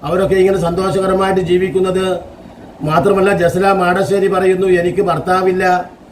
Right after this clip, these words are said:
എനിക്ക് മതമില്ല." ഇത് രണ്ടുമില്ലാതായപ്പോൾ എനിക്ക് അ-,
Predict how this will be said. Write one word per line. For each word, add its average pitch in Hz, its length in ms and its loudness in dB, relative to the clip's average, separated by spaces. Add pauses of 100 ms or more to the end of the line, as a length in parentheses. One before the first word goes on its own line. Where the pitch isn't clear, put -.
(260)
എനിക്ക് 175 220 0
മതമില്ല." 190 800 2 (220)
ഇത് 175 160 0
രണ്ടുമില്ലാതായപ്പോൾ 190 1040 0
എനിക്ക് 175 280 -2
അ-, 147 160 -2